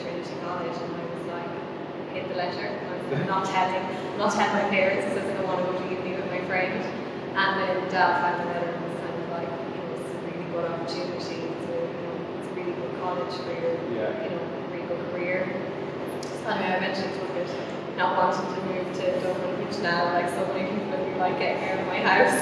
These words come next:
Speaker 1: <laughs> Um, and then to actually decide, I think I felt like an adult when I was like, "I'm gonna move to
Speaker 2: <laughs>
Speaker 1: England, I'm
Speaker 2: Yeah.
Speaker 1: gonna move to London."
Speaker 2: It was a big change, right?
Speaker 1: Yeah.
Speaker 2: Away from
Speaker 1: But
Speaker 2: family.
Speaker 1: no, it was great. Like, I made the best friends. Like,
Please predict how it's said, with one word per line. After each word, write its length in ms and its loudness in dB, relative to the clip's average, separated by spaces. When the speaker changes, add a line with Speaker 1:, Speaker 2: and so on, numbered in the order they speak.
Speaker 1:
<laughs> 480 6
Um, 560 8
and 160 0
then 320 2
to 160 0
actually 400 0
decide, 320 0
I 80 0
think 160 2
I 160 0
felt 160 0
like 160 2
an 160 -2
adult 320 0
when 320 -2
I 160 0
was 160 -2
like, 80 0
"I'm 240 -2
gonna 160 8
move 160 10
to 80 12
Speaker 2:
<laughs> 80 10
Speaker 1:
England, 320 8
I'm 60 4
Speaker 2:
Yeah. 160 8
Speaker 1:
gonna 260 12
move 140 6
to 80 4
London." 160 4
Speaker 2:
It 100 8
was 60 12
a 100 12
big 160 12
change, 320 12
right? 160 12
Speaker 1:
Yeah. 640 10
Speaker 2:
Away 160 6
from 100 2
Speaker 1:
But 140 10
Speaker 2:
family. 320 10
Speaker 1:
no, 60 4
it 80 2
was 160 0
great. 320 6
Like, 160 2
I 160 0
made 380 2
the 580 -2
best 320 2
friends. 240 0
Like, 140 -2